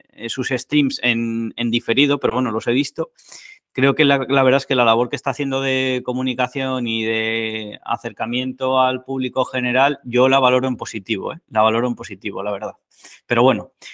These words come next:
quitando esto, en, en estas, en estos streams, eh, él permite que la gente le, le haga preguntas y entonces alguna de las preguntas que son recurrentes es:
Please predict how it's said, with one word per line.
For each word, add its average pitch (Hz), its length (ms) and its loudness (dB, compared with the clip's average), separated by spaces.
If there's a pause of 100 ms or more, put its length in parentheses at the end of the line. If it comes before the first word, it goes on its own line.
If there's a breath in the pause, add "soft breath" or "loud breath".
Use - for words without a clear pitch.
quitando 165 380 4
esto, 180 380 0 (400 soft breath)
en, 131 920 2
en 131 180 2
estas, 147 1080 2
en 139 120 -4
estos 147 260 -6
streams, 165 680 -10
eh, 120 300 0
él 131 160 -2
permite 139 380 -2
que 143 120 -4
la 120 100 2
gente 131 340 -8
le, 123 280 -2
le 117 160 -2
haga 123 180 -2
preguntas 165 640 -2
y 135 40 -6
entonces 120 340 -8
alguna 131 280 -2
de 135 80 -4
las 131 120 -4
preguntas 135 440 -4
que 127 120 -6
son 131 160 -4
recurrentes 135 600 -2
es: 143 240 -2